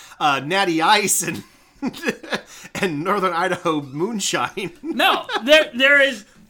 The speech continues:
Speaker 2: this is, like, I, I, if you told me this was a American Blonde that was on the hoppier side, I'd be like, "Okay,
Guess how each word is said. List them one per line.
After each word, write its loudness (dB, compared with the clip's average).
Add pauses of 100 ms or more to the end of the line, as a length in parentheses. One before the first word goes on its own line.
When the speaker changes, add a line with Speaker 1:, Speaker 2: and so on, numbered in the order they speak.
(200)
Speaker 2:
this -4
is, -4
like, -2 (920)
I, 4 (100)
I, 4 (120)
if -4
you -10
told 0
me -6
this -8
was -8
a -8 (840)
American -4
Blonde 0
that -6
was -8
on -2
the -6
hoppier -4
side, -4
I'd -2
be -10
like, 0
"Okay, 2